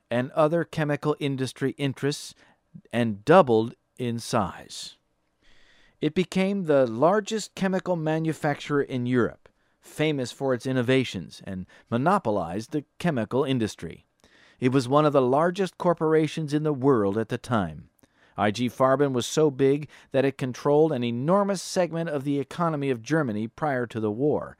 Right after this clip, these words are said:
so that without it, it is said, the Nazis could not have gone to war. I G Farben supported the murderous Nazis wholeheartedly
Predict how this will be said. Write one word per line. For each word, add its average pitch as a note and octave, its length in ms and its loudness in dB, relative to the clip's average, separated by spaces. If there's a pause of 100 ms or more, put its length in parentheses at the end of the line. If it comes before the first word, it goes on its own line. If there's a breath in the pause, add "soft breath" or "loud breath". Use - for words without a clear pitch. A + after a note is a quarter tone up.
(260 loud breath)
so - 180 2
that B2+ 220 2
without C3 400 2
it, - 280 -10
it F#2 140 -6
is F2 140 -6
said, G2 400 -8 (280 soft breath)
the B2+ 180 2
Nazis C#3 540 -2
could A2+ 220 -8
not C#3+ 240 -2
have D#3 240 -8
gone G#2+ 240 0
to B2+ 140 -6
war. F3+ 420 -6 (680 loud breath)
I G3 200 -4
G F3+ 200 -4
Farben G#2 520 0
supported E3 560 0
the A#2 80 0
murderous B2+ 640 2
Nazis A#2+ 600 -4
wholeheartedly B2 840 -2